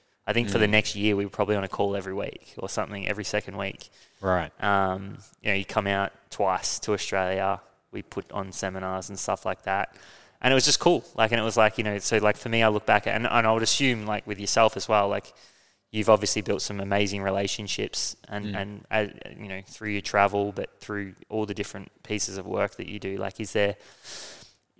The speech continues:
Speaker 1: and, and that probably is that collective that we're talking about, those collective of moments. 'Cause that's not the only one, you know, like,
Speaker 2: Mm.
Speaker 1: th-, there's, there's many a-, across the journey. Um, what do you think the lesson is, right, out of, out of maybe this collection of moments? Like, what would your advice be to someone,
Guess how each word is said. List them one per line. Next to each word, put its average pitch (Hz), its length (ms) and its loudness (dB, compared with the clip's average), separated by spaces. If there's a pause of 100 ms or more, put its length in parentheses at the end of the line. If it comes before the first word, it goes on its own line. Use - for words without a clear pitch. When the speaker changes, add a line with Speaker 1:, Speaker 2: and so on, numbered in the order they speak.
Speaker 1:
and, 113 240 2
and 113 160 6
that 131 160 6
probably 107 360 4
is 107 100 0
that 107 180 4
collective 101 460 -4
that - 120 -4
we're 107 120 -4
talking 104 420 -4
about, - 300 -6
those 104 200 -2
collective 98 480 0
of 95 120 -10
moments. 104 320 -6
'Cause 143 100 2
that's 165 160 8
not 139 140 4
the 107 100 6
only 110 240 4
one, 117 320 -4 (120)
you 104 100 -4
know, 104 120 2
like, 104 200 4
Speaker 2:
Mm. 87 60 -12
Speaker 1:
th-, 110 200 2
there's, 107 220 4
there's 101 240 0
many 107 280 0
a-, 104 160 -2
across - 340 -6
the 104 80 -10
journey. 101 540 -8
Um, 104 440 -8 (300)
what 170 140 6
do 233 60 4
you 208 80 4
think 170 220 0
the 143 60 4
lesson 143 380 6
is, 101 280 -6
right, 113 320 0
out 113 200 2
of, 107 260 -2
out 107 200 4
of 101 320 -4 (260)
maybe 107 240 -2
this 104 200 -4
collection 104 580 -4
of 98 160 -6
moments? 101 420 -6
Like, 104 120 -4
what 120 120 2
would 123 160 -4
your 113 160 4
advice 101 360 0
be 110 160 -2
to 110 80 -8
someone, 104 460 -6